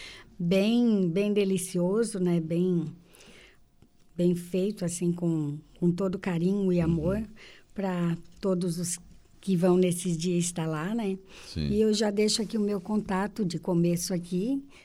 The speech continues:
Speaker 1: né,
Speaker 2: Uhum.
Speaker 1: Lila, é nove nove nove nove meia sete nove trinta e sete. E também, se quiser pegar lá na loja, né, Roda Livre Bikes e a Lila Modas, também temos ingressos lá.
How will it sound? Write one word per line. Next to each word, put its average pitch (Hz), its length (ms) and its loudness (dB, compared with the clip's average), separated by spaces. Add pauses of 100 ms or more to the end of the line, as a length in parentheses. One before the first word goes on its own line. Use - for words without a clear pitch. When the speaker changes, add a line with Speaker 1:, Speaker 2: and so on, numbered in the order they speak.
(120)
Speaker 1:
né, 175 160 2
Speaker 2:
Uhum. 156 60 0
Speaker 1:
Lila, 214 600 0 (420)
é 175 200 2
nove 170 520 0
nove 170 380 2
nove 160 380 2
nove 156 260 -2
meia 190 480 0
sete 175 400 -2
nove 156 300 -2
trinta 165 400 -2
e 185 80 -2
sete. 175 640 -4 (440)
E 233 120 -2
também, 220 420 2
se 214 160 -2
quiser 180 380 -4
pegar 175 320 0
lá 165 160 0
na 175 160 2
loja, 190 400 0
né, 170 120 2
Roda 160 300 -2
Livre 160 320 -2
Bikes 165 580 -4
e 165 100 -2
a 160 60 -2
Lila 170 280 -2
Modas, 175 400 -2
também 208 320 -2
temos 208 380 -2
ingressos 208 680 -4
lá. 123 220 -6